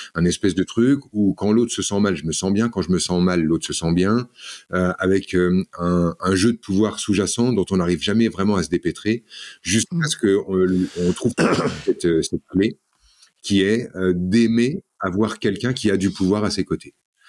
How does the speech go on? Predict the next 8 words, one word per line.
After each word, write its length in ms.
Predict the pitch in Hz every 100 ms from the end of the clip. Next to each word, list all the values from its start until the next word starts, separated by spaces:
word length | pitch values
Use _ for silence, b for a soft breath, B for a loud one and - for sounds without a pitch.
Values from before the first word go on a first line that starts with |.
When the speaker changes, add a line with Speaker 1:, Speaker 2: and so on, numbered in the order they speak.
| B B B B
Speaker 1:
C'est-à-dire, 540 | - - 104 101 104 - -
euh, 400 | 92 90 85 80 76 78 _ _ _ _ _
on 100 | 95
peut 80 | 92
le 80 | 123
prendre 180 | 120 117
comme 140 | 107
ça. 340 | - 101 117